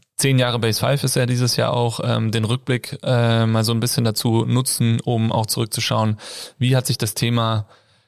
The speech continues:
mh, der Geschlechterverteilung vielleicht bei uns in der Base five, ähm, verändert? Hat sich's überhaupt verändert? Und wie bespielen wir oder wie werden und möchten wir bespielen das Thema Frauen und auch vielleicht Männergesundheit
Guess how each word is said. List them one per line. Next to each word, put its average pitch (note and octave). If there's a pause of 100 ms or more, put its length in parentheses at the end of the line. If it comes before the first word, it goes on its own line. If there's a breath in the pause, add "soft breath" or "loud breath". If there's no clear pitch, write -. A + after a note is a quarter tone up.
(380 soft breath)
mh, A2 (280)
der G#2
Geschlechterverteilung C#3+
vielleicht C#3
bei A#2+
uns D#3
in B2+
der A#2+
Base A#2+
five, D3+
ähm, C#3
verändert? E3
Hat C#3
sich's D3
überhaupt C3+
verändert? C3
Und A2
wie C3 (240)
bespielen C#3
wir C3
oder G#2
wie G#2+
werden B2
und A2
möchten -
wir B2+
bespielen B2 (440 loud breath)
das -
Thema A2
Frauen C3+ (480)
und C3+
auch A#2
vielleicht G#2+
Männergesundheit C3